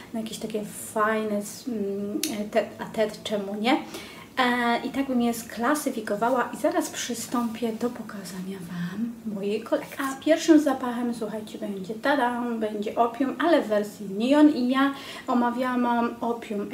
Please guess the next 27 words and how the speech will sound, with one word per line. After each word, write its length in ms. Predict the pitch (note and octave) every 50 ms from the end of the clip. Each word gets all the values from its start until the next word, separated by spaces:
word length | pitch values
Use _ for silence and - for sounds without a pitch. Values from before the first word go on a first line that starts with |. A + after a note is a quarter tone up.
| F#3+ E3+
Extreme, 680 | - - - - - C#4 C#4+ C#4+ D4 C#4+ D4 C#4 -
e, 220 | - A3 A3+ A3+ A3 A3
to 140 | B3 B3 B3
nowe 320 | A#3 A#3 A3+ A3 A#3 A3
z 140 | A3 - -
dwa 260 | - - - A#3 A3+
tysiące 400 | A3+ - - - G#3+ G3+ - G#3+
dwudziestego 600 | G#3 G#3 G#3 G#3+ G#3+ A3 A3 A3 - - A3 G#3+ G#3
pierwszego 360 | G#3+ G#3+ G#3+ - - A3 G3+
roku, 240 | G3+ G3+ G#3 A3+ G#3+ - - - - - - -
natomiast 380 | A#3+ A3+ B3 A#3+ A3+ A3 -
ja 120 | A3+ G#3+ G#3+
nie 220 | G#3 G#3+ A3+ B3+
mam 260 | C4+ C4 A#3+ A3+ A3
pełnowartościowej 840 | A3+ A#3 A#3 A3+ A3 G#3 G3+ G#3 G3+ G3+ - G#3 G#3 - G#3+ G3 G3 G3+
butelki, 460 | - G#3+ G#3 - G#3 G3 G3+ - B3+
mam 160 | A3+ G#3+ G#3
nadzieję, 260 | G3+ G3+ A3 G#3+ G#3
że 100 | G#3 G#3
za 120 | G3+ G3+ G3
gości 320 | - G#3+ G3+ - - -
to 100 | A3 G#3
Wam 140 | G3+ G3+ F3 E3+ - - - - - -
tu 80 | -
jakby 440 | A3 G#3+ G3+ G#3 G#3 G3+ G3+ F#3+ - - - - -
dokręcę. 760 | - - A#3 A#3 - - A3 G3 F#3+ F3+ F#3+ G3+ G3+ - B3+ C#4 F4+ E4+ - - - - - - -
E, 200 | C4+ C#4 C#4